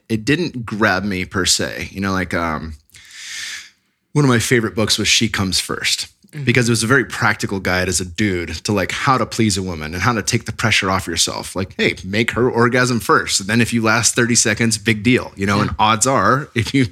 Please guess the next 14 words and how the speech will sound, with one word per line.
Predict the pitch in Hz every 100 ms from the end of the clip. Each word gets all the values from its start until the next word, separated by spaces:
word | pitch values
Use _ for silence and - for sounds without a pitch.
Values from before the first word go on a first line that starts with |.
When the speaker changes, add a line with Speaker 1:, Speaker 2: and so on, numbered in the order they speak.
| 104
Speaker 1:
make | 107 101
her | 117 104
orgasm | 104 98 98 98
first, | 92 95 127 - - - -
you'll | 196 143
last | 104 -
a |
lot | 107 95 107
longer | 98 98
than | 92
thirty | 98 95
seconds. | - 165 - - - -
Speaker 2:
Mm-hmm. | 143 143 151 143 117
Speaker 1:
Um, | 107 92 85